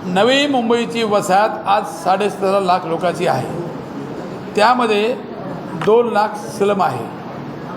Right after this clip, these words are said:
उरलेले पंधरा लाख फ्लॅट धारक आहे. नवी मुंबईची प्रपोज्ड आबादी बेलापूर ते दिघा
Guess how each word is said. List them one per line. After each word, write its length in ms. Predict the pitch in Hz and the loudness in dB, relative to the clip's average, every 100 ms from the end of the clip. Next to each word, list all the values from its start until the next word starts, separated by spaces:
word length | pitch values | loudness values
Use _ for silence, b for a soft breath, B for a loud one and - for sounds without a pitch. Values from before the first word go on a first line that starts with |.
| - 208 | -4 0
उरलेले 300 | 214 240 247 | 4 4 4
पंधरा 280 | 240 214 | 2 0
लाख 200 | 208 196 208 - - - - - - | 2 2 0 -6 -10 -8 -8 -6 -4
फ्लॅट 200 | 190 226 | 2 2
धारक 320 | 185 160 180 160 | 2 2 0 -2
आहे. 220 | 120 - - - - - - - - - - - - - - - - - - | -4 -6 -6 -8 -8 -8 -8 -8 -8 -8 -8 -8 -8 -10 -10 -12 -12 -12 -6
नवी 260 | 185 220 285 | 2 4 4
मुंबईची 480 | 285 254 254 254 262 | 2 2 0 0 -2
प्रपोज्ड 480 | 262 - 277 277 - | 0 2 4 4 4
आबादी 420 | 240 220 190 196 - - - - - - 151 | 2 2 2 -2 -4 -10 -12 -8 -8 -6 0
बेलापूर 360 | 202 262 262 262 | 4 4 4 0
ते 200 | - 240 - - - - - - | 0 -2 -2 -10 -10 -10 -8 -2
दिघा 360 | 196 190 202 | 0 4 2